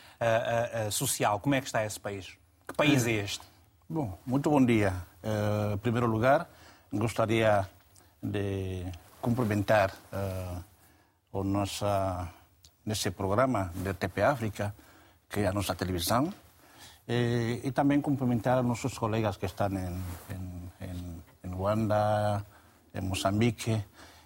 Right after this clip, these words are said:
Speaker 2: y a, a mi querido amigo Rubén, que no soy jornalista, es un grande cineasta que, eh, hace buen trabajo. A Guinea Ecuatorial es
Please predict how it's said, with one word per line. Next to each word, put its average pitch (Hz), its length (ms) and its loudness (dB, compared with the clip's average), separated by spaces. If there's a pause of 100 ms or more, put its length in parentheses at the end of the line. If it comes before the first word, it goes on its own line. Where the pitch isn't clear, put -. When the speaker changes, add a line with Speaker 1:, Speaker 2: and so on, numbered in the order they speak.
(160)
Speaker 2:
y 110 240 2
a, 92 480 -4 (280)
a 98 80 -4
mi 110 200 0
querido 107 320 0
amigo 95 680 -2
Rubén, 113 380 2 (640)
que 104 140 0
no 107 120 2
soy 107 380 2
jornalista, 98 520 0
es 104 60 0
un 107 140 0
grande 104 640 0
cineasta 90 640 -4 (640)
que, 104 300 -2
eh, 95 340 -2
hace 98 220 -4
buen 95 260 -2
trabajo. 80 440 -6 (720)
A 131 60 0
Guinea 135 240 4
Ecuatorial 120 560 0 (760)
es 147 460 2